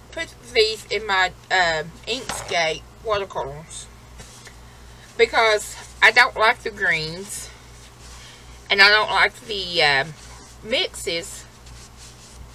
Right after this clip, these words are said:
of the gray or the green that I get on, in this palette.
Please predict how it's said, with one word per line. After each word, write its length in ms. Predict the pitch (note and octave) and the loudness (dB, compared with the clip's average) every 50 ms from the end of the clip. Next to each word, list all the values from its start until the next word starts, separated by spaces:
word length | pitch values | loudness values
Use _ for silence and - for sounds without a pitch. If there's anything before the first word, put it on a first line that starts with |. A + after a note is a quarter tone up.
| - - - - - - - - - - - - - - - - - - - | -20 -20 -20 -20 -20 -20 -20 -20 -20 -20 -18 -18 -18 -20 -20 -20 -14 -6 0
of 220 | G3 A#3+ B3 - | 2 2 2 2
the 300 | - G3 F3 E3+ F3 D#3 - - D#3 | 4 4 4 4 4 0 -8 -12 -8
gray 340 | G3 F#3 F#3 F3+ F3+ G3 - | -4 0 2 4 4 4 4
or 180 | - F#3+ F#3+ | 4 2 2
the 80 | F3+ E3 | 0 -2
green 400 | D#3 D3+ D3+ D3+ D#3 D#3 D#3+ E3 - - - - - - | -2 -2 -2 -2 -2 -4 -4 -4 -4 -4 -4 -10 -10 -6
that 140 | - F3+ D3+ | -2 0 4
I 140 | D3+ F3 G3 | 4 4 4
get 300 | F#3 F3 D#3+ D#3 - - - - - - - | 2 0 -2 -2 -2 -2 -6 -12 -6 -2 -2
on, 140 | E3 E3 - - - | -2 -2 -2 -4 -6
in 160 | F#3 F3+ E3 | -6 -4 -2
this 160 | D#3+ D#3 - - | -4 -6 -6 -4
palette. 400 | - F4 F#4+ F4 B3+ - - | 0 2 2 2 2 0 -6